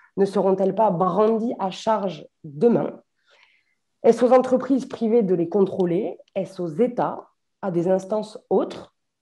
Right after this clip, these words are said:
À quel moment les populations, euh, décident des contours de ce qui se fait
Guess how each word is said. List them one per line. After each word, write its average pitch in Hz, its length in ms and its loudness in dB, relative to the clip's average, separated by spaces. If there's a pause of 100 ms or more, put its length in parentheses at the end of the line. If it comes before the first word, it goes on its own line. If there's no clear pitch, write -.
(160)
À 185 100 -4
quel 320 280 4
moment 262 400 4
les 190 140 0
populations, 214 880 -2 (180)
euh, 156 180 -4
décident 247 640 0 (160)
des 196 220 2
contours 214 500 -2
de 160 120 -6
ce - 100 -20
qui 185 100 -8
se 170 160 -10
fait - 360 -6